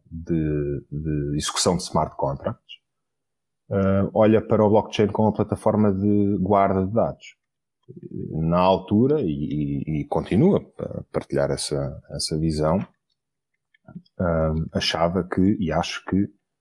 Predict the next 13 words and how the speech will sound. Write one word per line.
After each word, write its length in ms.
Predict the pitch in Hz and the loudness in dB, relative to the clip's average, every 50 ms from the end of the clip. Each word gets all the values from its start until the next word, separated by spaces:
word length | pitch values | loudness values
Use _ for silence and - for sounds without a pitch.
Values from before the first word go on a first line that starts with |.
| _ _ _ _ _ _ 92 | _ _ _ _ _ _ -4
ah, 260 | 92 82 78 80 - - | -2 -2 -2 -2 -4 -2
guardar 720 | - 92 85 90 107 113 110 107 95 107 107 101 95 90 82 | 0 0 4 4 4 4 4 4 6 6 6 6 4 4 2
dados, 560 | 87 95 90 85 76 - - - - - - - - - _ _ - | 2 4 4 4 2 0 -6 -12 -14 -16 -16 -18 -20 -20 _ _ -6
ah, 260 | 87 82 80 78 - | -4 -2 -2 -2 -2
em 120 | - 85 80 | -2 -2 0
blockchain 580 | 85 87 85 - - - - 90 90 95 95 | 0 -2 -2 -4 -6 -4 -2 0 0 2 2
é, 140 | 95 95 - | 0 0 0
é, 200 | - 87 90 87 | -2 -2 -4 -4
tem, 220 | 85 - - 82 69 | -4 -6 -6 -8 -6
tem 140 | - - 87 | -2 -2 0
um 60 | 85 | 2
valor 240 | 82 92 101 101 101 | 2 4 4 4 4
imenso. 460 | 92 90 80 69 - - - - | 2 0 0 -2 -6 -10 -16 -18